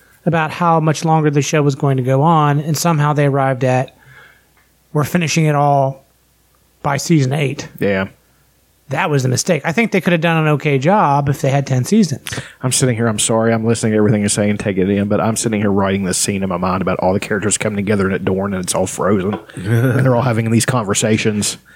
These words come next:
Speaker 2: And it's in this, and it's in the water garden, and everything's, you know, and Doran Martell said, "It's never snowed here.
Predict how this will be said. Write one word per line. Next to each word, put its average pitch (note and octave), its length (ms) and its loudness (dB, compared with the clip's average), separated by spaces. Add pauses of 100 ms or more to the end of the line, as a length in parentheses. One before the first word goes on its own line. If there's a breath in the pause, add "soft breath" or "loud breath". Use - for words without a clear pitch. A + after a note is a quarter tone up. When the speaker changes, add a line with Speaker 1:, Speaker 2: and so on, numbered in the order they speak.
(320 loud breath)
Speaker 2:
And B2+ 120 2
it's B2 120 0
in C3 80 2
this, B2 160 0 (160)
and C3+ 140 2
it's C3 120 0
in C#3 100 2
the C3 60 4
water B2+ 260 2
garden, B2 340 2
and A2+ 180 2
everything's, A2+ 540 0 (400 loud breath)
you B2+ 100 2
know, A2 260 4
and G#2+ 260 0
Doran A#2+ 200 2
Martell A2+ 340 0
said, A2+ 160 0
"It's A2 160 2
never A#2 240 2
snowed G2+ 340 0
here. - 260 -4